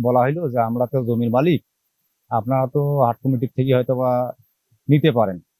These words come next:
সেটা আমাদের কাছ থেকে লি-, লিজ নেওয়ার কারণেই কিন্তু আপনাদের দিছে, আপনারা দোকানপাট সরান। ওনারা সরাইতে রাজি হইলো। পরবর্তীতে বললাম, "যদি আমরা জমিতে বিক্রি করতে চাই,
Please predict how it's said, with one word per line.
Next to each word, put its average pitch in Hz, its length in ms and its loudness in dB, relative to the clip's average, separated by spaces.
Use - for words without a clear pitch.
সেটা 135 220 2
আমাদের 131 360 -2
কাছ 127 220 -4
থেকে 127 160 -4
লি-, 135 280 -2
লিজ 123 480 0
নেওয়ার 139 220 0
কারণেই 139 360 -2
কিন্তু 156 200 -2
আপনাদের 110 380 0
দিছে, 92 240 -8
আপনারা 147 580 0
দোকানপাট 127 420 -2
সরান। 139 380 -4
ওনারা 160 320 -2
সরাইতে 131 260 0
রাজি 123 320 0
হইলো। 120 180 -4
পরবর্তীতে 156 480 0
বললাম, 151 260 0
"যদি 151 160 0
আমরা 139 240 2
জমিতে 131 300 -4
বিক্রি 120 300 -4
করতে 123 260 -6
চাই, 156 300 0